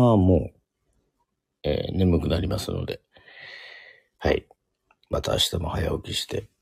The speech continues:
ね、頑張っていきたいというふうに思っておりますので。以上。はい。アキラレディオ、アキラニュースでございました。また、えー、新しいニュースをまた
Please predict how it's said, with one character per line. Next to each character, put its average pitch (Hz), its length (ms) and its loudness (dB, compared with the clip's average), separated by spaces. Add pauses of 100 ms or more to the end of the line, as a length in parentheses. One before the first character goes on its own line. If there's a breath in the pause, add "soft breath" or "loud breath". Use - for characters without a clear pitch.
(600)
ね、 - 380 -8
頑 85 200 -4
張 - 100 -4
っ - 60 -12
て - 100 -10
い - 20 -12
き - 100 -12
た - 80 -4
い 98 100 -2
と - 100 -8
い - 100 -8
う - 20 -10
ふ - 80 -12
う - 40 -6
に 98 100 -8
思 101 140 -8
っ - 20 -14
て - 100 -14
お 110 60 -8
り 104 40 -10
ま 104 100 -8
す - 120 -10
の 107 80 -8
で。 - 120 -18 (1040 loud breath)
以 92 80 4
上。 78 220 -2 (760)
は - 140 -2
い。 - 120 -4 (220)
ア - 120 -4
キ 98 140 -8
ラ - 100 -4
レ - 180 -6
デ - 120 -10
ィ - 80 -10
オ、 - 100 -12 (220)
ア 92 100 -4
キ - 120 0
ラ 143 100 10
ニ 127 140 8
ュ 107 40 4
ー - 20 2
ス - 140 -8
で - 80 -4
ご - 140 -6
ざ - 120 -10
い - 40 -8
ま - 140 -8
し - 140 -8
た。 - 220 -8 (140)
ま 92 160 -4
た、 - 180 6 (260)
え 101 300 -6
ー、 - 200 -8
新 104 160 -2
し - 140 -4 (360)
い - 40 -6
ニ 110 100 2
ュ - 20 2
ー - 20 2
ス - 160 -6
を - 60 -6
ま - 120 -10
た - 100 -16